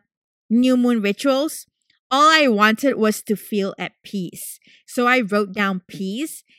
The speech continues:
and just like that, my life started to change. Things drop, things happen. There were a bunch of people going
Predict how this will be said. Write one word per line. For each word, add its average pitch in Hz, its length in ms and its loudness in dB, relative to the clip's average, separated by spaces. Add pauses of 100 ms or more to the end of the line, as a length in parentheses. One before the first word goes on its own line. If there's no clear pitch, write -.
(200)
and 185 300 -4
just 240 400 -4
like 262 240 -4 (100)
that, 226 300 0 (580)
my 214 360 -2
life 202 440 -4
started 185 680 -6 (160)
to 302 120 0
change. 226 840 -4 (520)
Things 233 280 -4
drop, 196 460 0 (840)
things 240 320 -2
happen. 220 720 0 (540)
There 208 200 0
were 190 200 0
a 202 60 -6
bunch 196 320 -4
of 285 100 -4
people 262 800 0 (1080)
going 254 640 2